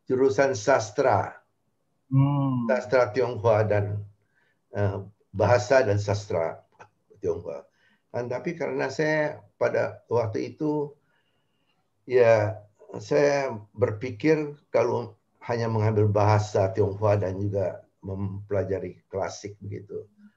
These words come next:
Speaker 1: rupanya tidak akan membawa saya terlampau jauh begitu.
Speaker 2: Oh.
Speaker 1: Jadi tahun kedua itu saya banting setir, jadi, eh, menggabungkan diri dalam jurusan sejarah. Sejak itulah
Speaker 2: Oh,
Speaker 1: saya
Speaker 2: itu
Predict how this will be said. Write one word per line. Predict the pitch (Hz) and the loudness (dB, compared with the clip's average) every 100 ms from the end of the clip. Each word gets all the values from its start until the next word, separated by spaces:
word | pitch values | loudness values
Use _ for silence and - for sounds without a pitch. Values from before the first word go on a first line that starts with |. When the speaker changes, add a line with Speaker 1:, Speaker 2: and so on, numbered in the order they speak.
| _ _ 117 | _ _ -12
Speaker 1:
rupanya | 107 117 127 139 131 120 - 104 | -8 -6 -6 -6 -6 -6 -10 -12
tidak | 117 104 98 104 | -8 -4 -4 -4
akan | 104 104 101 101 101 - _ _ - | -4 -4 -4 -6 -8 -20 _ _ -8
membawa | 104 104 104 104 101 | 0 2 4 4 0
saya | 104 104 104 | 0 0 0
terlampau | 104 101 101 101 98 | 0 -2 0 -2 0
jauh | 98 104 101 - | 0 2 0 -4
begitu. | - - - - _ - | -14 -16 -18 -20 _ -4
Speaker 2:
Oh. | 120 120 107 101 | 0 2 0 -2
Speaker 1:
Jadi | 104 120 117 | -4 -4 -6
tahun | 104 107 107 | 0 0 2
kedua | 110 92 101 98 | -2 -2 0 0
itu | 98 113 107 | -2 -6 -8
saya | 104 101 101 101 92 | -4 0 0 0 -4
banting | 92 92 90 95 90 | -8 -8 -6 -10 -12
setir, | - - 120 143 147 _ _ _ _ _ _ | -14 -4 -4 -4 -8 _ _ _ _ _ _
jadi, | 98 95 117 120 104 | -6 -4 -4 -6 -8
eh, | - 98 92 90 90 78 73 _ _ - | -12 -10 -10 -10 -12 -14 -20 _ _ -8
menggabungkan | 107 104 101 101 104 107 104 | -2 0 0 -2 -2 0 2
diri | 101 104 117 139 120 | 4 2 2 -2 0
dalam | 101 101 107 | 0 2 2
jurusan | 101 101 98 95 98 | 0 0 -2 -4 -4
sejarah. | 92 82 87 76 67 _ _ _ _ - | -8 -6 -6 -6 -12 _ _ _ _ -12
Sejak | 127 104 127 | -4 -2 -2
itulah | 131 139 139 | 2 4 8
Speaker 2:
Oh, | 151 | 8
Speaker 1:
saya | |
Speaker 2:
itu | 147 | 6